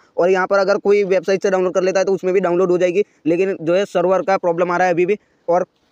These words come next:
कुछ लोगों का जो है server का problem नहीं आ रहा है, start हो गया। आप YouTube पर जाकर video देख सकते हो, बहुत लोगों के यहाँ पर Play Store पर और या बहुत सारे website से, किसी website से download करके जो चला रहे हैं और उनका जो है चालू हो चुका है। तो किन लोगों का चल रहा है और किन लोगों का नहीं चल रहा है, मैं सब इस video में बताऊंगा, तो video के end तक देखते रहना। Video शुरू करने से पहले अगर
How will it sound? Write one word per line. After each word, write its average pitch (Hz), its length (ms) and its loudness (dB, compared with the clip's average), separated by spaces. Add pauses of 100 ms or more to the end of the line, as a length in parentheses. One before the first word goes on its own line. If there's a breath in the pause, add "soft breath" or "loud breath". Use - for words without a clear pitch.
(280)
कुछ 196 120 -2
लोगों 202 240 0
का 196 100 -2
जो 196 100 2
है 208 140 2
server 190 260 0
का 190 80 -2
problem 185 260 0
नहीं 185 160 0
आ 196 100 2
रहा 196 80 0
है, 208 60 0
start 180 240 -4
हो 185 120 0
गया। 185 180 0
आप 180 60 -2
YouTube 185 200 0
पर 185 120 0
जाकर 180 200 0
video 180 220 0
देख 180 120 0
सकते 180 200 -4
हो, 196 80 0
बहुत 170 240 0
लोगों 180 140 0
के 175 60 -2
यहाँ 180 120 0
पर 185 80 -2
Play 175 220 0
Store 180 160 0
पर 185 220 2 (140)
और 165 140 0
या 180 280 0
बहुत 170 240 0 (100)
सारे 180 180 0
website 175 360 0
से, 185 80 -2
किसी 175 180 -4
website 175 300 -2
से 190 80 -2
download 170 260 2
करके 170 160 -2
जो 175 200 2
चला 175 240 0
रहे 180 120 0
हैं 208 80 -4 (220 soft breath)
और 165 80 2
उनका 185 200 2
जो 185 100 4
है 196 100 2
चालू 180 260 0
हो 180 80 2
चुका 165 160 -2
है। 143 100 2 (200 soft breath)
तो 190 80 2
किन 214 140 -2
लोगों 220 200 2
का 226 100 0
चल 214 160 0
रहा 214 120 2
है 214 60 0
और 180 60 -6
किन 202 100 0
लोगों 202 180 2
का 202 60 0
नहीं 202 120 2
चल 202 80 -2
रहा 196 80 0
है, 202 40 0
मैं 202 80 -4
सब 196 200 0
इस 208 120 -4
video 196 180 0
में 196 60 -4
बताऊंगा, 190 280 0
तो 190 100 0
video 185 180 0
के 196 80 0
end 190 120 -2
तक 185 60 -2
देखते 185 240 0
रहना। 196 200 0 (160 soft breath)
Video 180 180 0
शुरू 220 160 2
करने 208 200 0
से 208 100 0
पहले 196 220 0
अगर 196 140 0